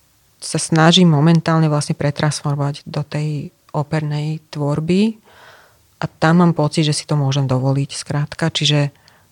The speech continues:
tam dokážem ako keby rásť a nejakým spôsobom sa umelecky rozvíjať. Ja by som veľ-, veľmi rada v budúcnosti vytvorila niečo pre slovenské operné publikum, lebo to považujem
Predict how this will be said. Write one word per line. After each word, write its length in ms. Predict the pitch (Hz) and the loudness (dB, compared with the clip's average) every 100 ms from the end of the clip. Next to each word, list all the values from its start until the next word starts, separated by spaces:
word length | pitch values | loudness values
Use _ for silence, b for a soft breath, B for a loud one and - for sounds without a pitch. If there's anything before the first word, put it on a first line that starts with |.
| _ - | _ -2
tam 240 | 156 160 143 | 2 2 2
dokážem 460 | 135 151 139 139 | 0 0 0 0
ako 160 | 131 139 | -4 -8
keby 320 | - 143 143 | -6 -4 -2
rásť 560 | 127 131 139 - - - - | 0 0 -2 -6 -14 -12 -6
a 240 | 131 139 | -4 -2
nejakým 320 | 151 135 - | -4 -4 -6
spôsobom 480 | 135 - 143 147 139 | -8 -8 -6 -4 -4
sa 160 | - 143 | -2 0
umelecky 640 | 147 139 139 - - 143 - _ | 0 0 -2 -6 -6 -6 -8 _
rozvíjať. 720 | 147 135 143 139 139 147 - _ _ _ _ _ _ _ _ - | -2 0 0 -2 -4 -6 -8 _ _ _ _ _ _ _ _ 0
Ja 160 | 170 | 4
by 80 | 180 | 4
som 160 | - 190 | 4 4
veľ-, 320 | 160 165 - | 4 2 2
veľmi 240 | 156 165 | 4 6
rada 240 | 160 147 139 | 6 2 0
v 80 | 147 | -2
budúcnosti 500 | 143 - 143 - - | -4 -2 -6 -4 -4
vytvorila 480 | 143 139 160 147 143 | -4 -2 -2 0 2
niečo 240 | 135 - | 0 -2
pre 400 | 156 156 151 143 | -4 -2 0 0
slovenské 480 | 147 - 143 143 - - | -2 -2 0 0 -2 -6
operné 340 | 147 156 156 | -2 2 2
publikum, 560 | - 147 147 151 - 156 | 0 -4 -2 -2 0 0
lebo 220 | 143 147 | 0 -2
to 100 | 160 | -6
považujem 720 | - 143 151 147 147 151 175 | -2 0 2 2 2 2 -2